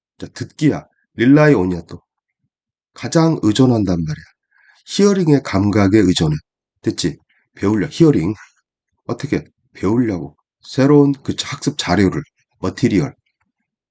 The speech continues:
자, 분사 구문. 분사 구문. 자, 뭔데? 선호한단 말이야. 프리퍼. 더 좋아하다. 단어 외우라고. 이렇게 설명해야 되냐? 자, 그랬죠? to 다음에, 그쵸? 학습을 선호해.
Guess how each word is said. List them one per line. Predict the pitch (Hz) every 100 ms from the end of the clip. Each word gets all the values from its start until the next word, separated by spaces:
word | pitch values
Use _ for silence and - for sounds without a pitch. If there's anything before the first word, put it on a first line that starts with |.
| _ _ -
자, | 92
분사 | - 113 117
구문. | 107 107 85 - _ _ _ _ _ _ _ _ _ _ _ _ _ -
분사 | 104 98
구문. | - 98 85 82 117 170 - _
자, | - -
뭔데? | 107 120 90 - - _ _
선호한단 | - 185 202 196 165 156 131
말이야. | 107 80 -
프리퍼. | 147 147 85 -
더 | 95
좋아하다. | - 98 98 80 - _ _
단어 | 87 92
외우라고. | 85 95 104 90 87 95 120 147 151 _ _ _ _ _ _ _ _ -
이렇게 | 92 101
설명해야 | 101 101 101
되냐? | 110 101 95 101 _ _ _ -
자, | -
그랬죠? | 117 107 90 76 _ _ _ _ _ _ _ _ _
to | - 160
다음에, | 127 82 117
그쵸? | 131 117 104 _ _ _ _ _
학습을 | - 202 - 185 175
선호해. | 143 123 92